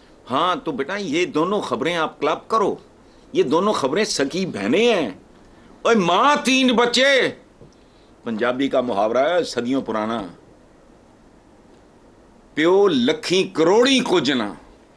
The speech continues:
माँ पटियारन भी चंगी। माँ पटियारन भी हो ना, वो नहीं दगा देती। ममता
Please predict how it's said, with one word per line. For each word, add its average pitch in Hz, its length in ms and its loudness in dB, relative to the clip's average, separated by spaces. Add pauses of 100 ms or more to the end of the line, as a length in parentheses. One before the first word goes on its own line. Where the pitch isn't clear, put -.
(680)
माँ 139 180 0 (140)
पटियारन 143 520 0
भी 135 120 2
चंगी। 87 400 -10 (1400)
माँ 117 500 -6 (400)
पटियारन 101 500 -4
भी 170 120 -4
हो 80 180 -6
ना, - 160 -20 (1300)
वो 127 220 -4
नहीं 135 240 -4
दगा 87 220 -8
देती। - 460 -16 (2250)
ममता 104 640 -4